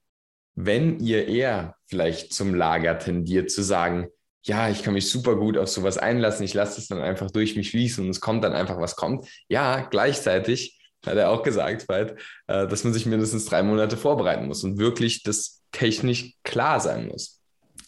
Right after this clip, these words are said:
Für die, die das vielleicht eh schon machen und sagen, „Ja, daran halte ich mich auch die ganze Zeit“, äh, dann nicht zu sagen, „Ja, das durch mich durchfließen lassen, was soll denn das sein?“,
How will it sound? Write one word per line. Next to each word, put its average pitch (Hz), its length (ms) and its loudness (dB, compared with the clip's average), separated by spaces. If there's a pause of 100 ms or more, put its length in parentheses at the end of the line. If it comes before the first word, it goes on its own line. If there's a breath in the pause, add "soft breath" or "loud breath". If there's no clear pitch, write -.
(120)
Für 110 160 -2
die, 147 180 2
die 120 100 4
das 107 180 0
vielleicht 104 260 0
eh 208 140 4
schon 107 220 0
machen 101 220 0
und 104 80 -2
sagen, 87 220 0
„Ja, 85 140 2
daran 80 320 0
halte 127 220 0
ich 104 80 -4
mich 90 200 -2
auch 90 80 -4
die 85 100 -6
ganze 90 300 -2
Zeit“, - 340 0 (320 loud breath)
äh, 95 200 -2
dann 104 140 2
nicht 143 200 2
zu 131 80 -2
sagen, 101 280 2
„Ja, 104 140 2
das - 480 -4
durch 87 220 -4
mich 85 140 -6
durchfließen 95 440 2
lassen, 90 320 0
was 87 140 -2
soll 90 100 2
denn 92 100 2
das 160 160 4
sein?“, 110 280 2